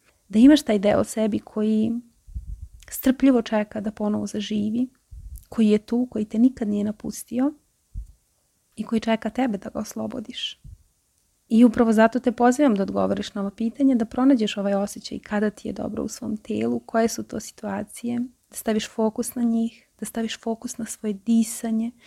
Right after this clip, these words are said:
u trenucima napetosti, u trenucima kada je teško, da uvek pogledaš oko sebe i da shvatiš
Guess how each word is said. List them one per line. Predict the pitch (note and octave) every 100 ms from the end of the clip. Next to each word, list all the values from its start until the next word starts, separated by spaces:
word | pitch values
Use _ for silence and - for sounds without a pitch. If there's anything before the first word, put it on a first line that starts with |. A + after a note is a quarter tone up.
| -
u | G#3+
trenucima | A3 A#3 A#3+ A#3 A#3+ A3+
napetosti, | A3+ A#3+ A3 A3 - A3
u |
trenucima | G3 A3 G#3+ - A3+
kada | - G#3
je | G#3+
teško, | - G#3+ G#3+ G#3+ - -
da | - A#3
uvek | B3+ C4+
pogledaš | A#3+ A#3+ A#3+ A3
oko | - -
sebe | - A3+ A3 A3 A#3 _ _ _ _ _ -
i |
da | G3
shvatiš | - G#3 G#3+ G#3+ - A#3 -